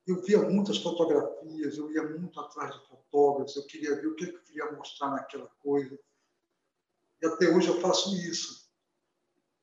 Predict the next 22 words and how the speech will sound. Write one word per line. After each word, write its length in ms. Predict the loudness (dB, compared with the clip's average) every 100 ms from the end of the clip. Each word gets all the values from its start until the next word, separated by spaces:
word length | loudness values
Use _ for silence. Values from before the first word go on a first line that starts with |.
| _ _
Por 120 | -4 -2
exemplo, 320 | -2 -2 0
agora, 680 | 2 6 6 6 4 0 -10 _ _ _ _ _ -6
uma 80 |
exposição 460 | -4 -2 -4 -4 -2
recente 920 | 2 2 2 2 4 2 -2 -8 -10
do, 560 | -8 -4 -4 -6 -8 -14 _ _ _ _ _ _ _ _ _ _ -14
que 80 | -8
nós 180 | -6
estamos 300 | -6 -8 -6
aí 140 | -6 -6
do 100 | -6
Encharcada, 800 | -4 -4 -4 -4 2 2 2 -2
que 100 | -4
mostra 440 | -8 -8 -8 -6
essa 160 | -2 -2
essência 460 | -2 -8 -10 -10
da 100 | -6
Belém, 460 | -2 -2 -2 -6 -4
da 120 | -2
chuva, 480 | -2 -2 -6 -8 -10
de 140 | -18